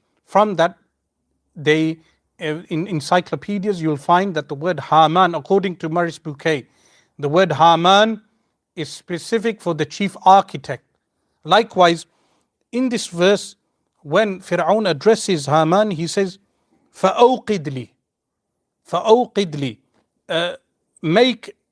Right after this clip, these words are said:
a fire, أوقد from to fuel a fire, على الطين, upon mud. So people today, they ask, "How were the pyramids made?" Just from this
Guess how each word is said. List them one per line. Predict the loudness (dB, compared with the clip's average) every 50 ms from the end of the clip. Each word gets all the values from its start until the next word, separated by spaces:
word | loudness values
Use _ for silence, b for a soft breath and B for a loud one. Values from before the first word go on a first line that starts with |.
| _ _ _ -6
a | -6 -6
fire, | -2 2 4 4 4 4 2 0 0 0
أوقد | 0 0 0 -2 -8 -10 -10 -10 -10
from | -4 -4 -2 -2 -4 -6 -12 _ _ _ _ _ _ _ -10
to | -6 -4 -4 -4 -4 -6 _ _ _
fuel | _ -20 -12 -4 0 2 2 2 2 0 -2
a | -4 -6
fire, | -2 2 4 4 6 4 4 0 -4 _ _ _ _ _ _ _ _ _ _ -2
على | 0 2 4 4 2 0
الطين, | 0 -2 -4 -4 -2 -4 -6 -6 -8
upon | -10 -8 -6 -6 -6 -4 -2
mud. | 2 2 2 2 2 -4 -20 _ _ _ _ _ _ _ _ _ _ _ _ _ _
So | _ -2 -2 -2 -2 -2 -6 _ _ _ _
people | -4 -4 -4 -4 -4 -8
today, | -8 -6 -4 -2 -2 -2 -2
they | -4 -6 -6
ask, | -2 -2 -2 -2 -4 -8
"How | -6 -2 0 0 0
were | 0 -4 -6
the | -6 -6
pyramids | -4 -4 -2 -2 -2 -4 -4 -4 -4
made?" | -4 -4 -6 -8 -12 _ _ _ _ _ _ _ _ _ _ _ _ -20 -20 -4
Just | 0 0 0 0 -2 -6
from | -4 -2 -2 -2 -2
this | -6 -8 -10 -12 -14 -16 -20